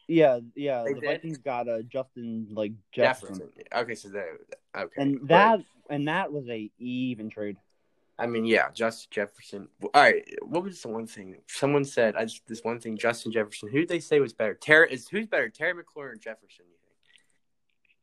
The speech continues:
Speaker 2: You think?
Speaker 1: J-, J-, Jefferson.
Speaker 2: I would say so, but McLaurin's up there, I think.
Speaker 1: Jim-,
Speaker 2: Uh,
Speaker 1: Jefferson is Jefferson. If I wouldn't be surprised if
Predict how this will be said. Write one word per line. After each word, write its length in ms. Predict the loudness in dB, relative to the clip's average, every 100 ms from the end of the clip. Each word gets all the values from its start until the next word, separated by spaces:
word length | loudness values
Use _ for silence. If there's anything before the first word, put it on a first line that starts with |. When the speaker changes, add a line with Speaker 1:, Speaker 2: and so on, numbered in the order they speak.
| _ _
Speaker 2:
You 120 | -10
think? 80 | -2
Speaker 1:
J-, 80 | 2
J-, 40 |
Jefferson. 480 | 8 6 6 -6 -10 -10 _ _ _ _ _
Speaker 2:
I 160 | -6 -6 -6
would 120 | -18
say 220 | -18 -20
so, 300 | -16 -14 -12
but 200 | -10 -12 -12 _ _ -16
McLaurin's 480 | -12 -2 0 0 -4
up 160 | -8 -10
there, 200 | -12 -14
I 40 | -18
think. 640 | -20 -20 _ -20 -14 -12 -4
Speaker 1:
Jim-, 160 | 4 6
Speaker 2:
Uh, 240 | 6 6
Speaker 1:
Jefferson 500 | 8 6 4 0 0
is 180 | 0 -4 -8 -10 -2 6
Jefferson. 400 | 6 6 -2 -4 -4
If 460 | -4 0 4 4 2 _ _ _ _ _ _ _ 0
I 340 | 2 4 0 -2
wouldn't 220 | -8 -10
be 160 | -12 -14
surprised 600 | -16 -4 -2 0 -2 -4 _ _ _ -6
if 220 | -4 -4